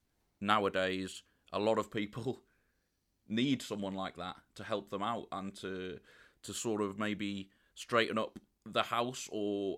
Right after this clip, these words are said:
you know, the way that I wrote it, the house was, uh, just a metaphor for the confusion that, that he felt, or that I felt, i-, in terms of his sexuality, you know, and in terms of his gender constructs, and maybe there's people going through,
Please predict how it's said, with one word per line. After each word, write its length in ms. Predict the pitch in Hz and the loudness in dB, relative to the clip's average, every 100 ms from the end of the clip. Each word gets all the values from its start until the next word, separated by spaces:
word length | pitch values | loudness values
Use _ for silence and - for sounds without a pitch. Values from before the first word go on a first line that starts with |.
| - | -4
you 160 | 82 | -4
know, 320 | 107 101 87 110 | 0 0 -2 -2
the 80 | 113 | 0
way 180 | 104 107 | 4 6
that 80 | 101 | 4
I 120 | 107 | 2
wrote 260 | 101 98 | 2 0
it, 160 | 95 - | -2 -2
the 80 | 90 | -2
house 320 | - 101 - | 0 -2 -2
was, 280 | 101 95 - - | -4 -4 -6 -8
uh, 120 | 67 | -8
just 220 | - 101 | -6 -6
a 40 | 104 | -2
metaphor 440 | 104 - - 98 | 0 -2 -2 -4
for 100 | 98 | -4
the 80 | 95 | -6
confusion 540 | 104 95 113 101 98 | -6 -4 -4 -2 -4
that, 160 | 95 - - | -4 -6 -6
that 180 | 92 - - | -6 -6 -12
he 160 | 107 110 | -6 -4
felt, 320 | - 90 92 92 | -2 -4 -4 -4
or 220 | 92 82 | -4 -4
that 120 | - | -4
I 160 | 92 95 | -2 -4
felt, 360 | - 92 98 _ _ _ | -4 -6 -6 _ _ _
i-, 220 | - - 98 | -12 -6 -4
in 160 | 90 | -4
terms 320 | 104 110 101 98 | -2 0 0 -2
of 100 | 98 | -4
his 160 | 101 | -4
sexuality, 720 | - - 98 104 98 90 90 - - _ | -4 -4 -4 -6 -6 -8 -12 -16 -20 _
you 100 | - | -10
know, 200 | 92 92 | -6 -4
and 80 | 92 | -4
in 100 | 92 | -4
terms 320 | 87 92 92 | -2 -2 -2
of 180 | 90 90 | -4 -4
his 360 | 101 95 92 92 | -2 -2 -2 -6
gender 300 | 95 110 104 | -2 0 0
constructs, 720 | 98 101 95 - 95 90 - - | -2 -2 -2 -4 -4 -4 -6 -10
and 300 | 82 90 87 - - _ | -10 -10 -14 -18 -20 _
maybe 200 | 98 95 | -2 -2
there's 140 | 92 92 | -2 -4
people 320 | 113 101 98 | -4 -4 -2
going 320 | 92 95 95 | 0 0 0
through, 420 | - 101 95 95 | -4 -4 -2 -2